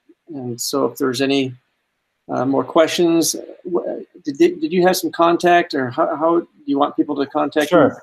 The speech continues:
Speaker 1: via the
Speaker 2: Um,
Speaker 1: project, or how do you wanna do that?
Speaker 2: Uh, I mean, you can reach me on the Kubernetes Slack channel.
Speaker 1: Okay.
Speaker 2: Um, I'm, I'm there. Uh,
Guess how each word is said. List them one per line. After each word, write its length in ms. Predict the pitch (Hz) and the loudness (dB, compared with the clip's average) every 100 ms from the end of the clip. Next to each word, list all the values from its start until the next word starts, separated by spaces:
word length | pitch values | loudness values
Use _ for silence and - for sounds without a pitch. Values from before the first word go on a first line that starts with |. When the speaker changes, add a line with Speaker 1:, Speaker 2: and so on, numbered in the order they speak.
| - | 4
Speaker 1:
via 200 | 143 135 | 6 8
the 60 | |
Speaker 2:
Um, 300 | 131 139 131 - | 6 4 0 0
Speaker 1:
project, 520 | 175 180 185 190 - 147 | 2 2 0 -2 -4 -6
or 160 | 135 | -8
how 100 | 127 | -6
do 80 | 147 | -4
you 60 | 156 | -2
wanna 160 | 147 | -4
do 160 | 139 143 | -4 -6
that? 320 | 131 123 - _ _ _ | -4 -6 -6 _ _ _
Speaker 2:
Uh, 460 | 135 143 147 143 139 | 4 8 8 6 4
I 80 | 147 | 0
mean, 160 | 185 170 | -4 -4
you 80 | 220 | -4
can 200 | 254 165 | -4 -4
reach 240 | 151 - | -6 -8
me 220 | 156 147 131 | -8 -4 -2
on 180 | 127 | -2
the 100 | 127 | -2
Kubernetes 640 | 120 - 127 127 117 117 - | -4 -4 -6 -4 -8 -10 -10
Slack 200 | 113 113 | -8 -6
channel. 360 | 143 151 160 _ _ - | -4 -4 -8 _ _ -10
Speaker 1:
Okay. 300 | 113 113 110 | -2 0 2
Speaker 2:
Um, 280 | 110 107 104 - _ | 0 -4 -10 -20 _
I'm, 180 | 120 120 | -6 -4
I'm 160 | 123 123 | -4 -2
there. 380 | 113 113 120 _ - | -2 -2 -6 _ -8
Uh, 540 | 113 107 104 104 104 | -2 0 0 -2 -6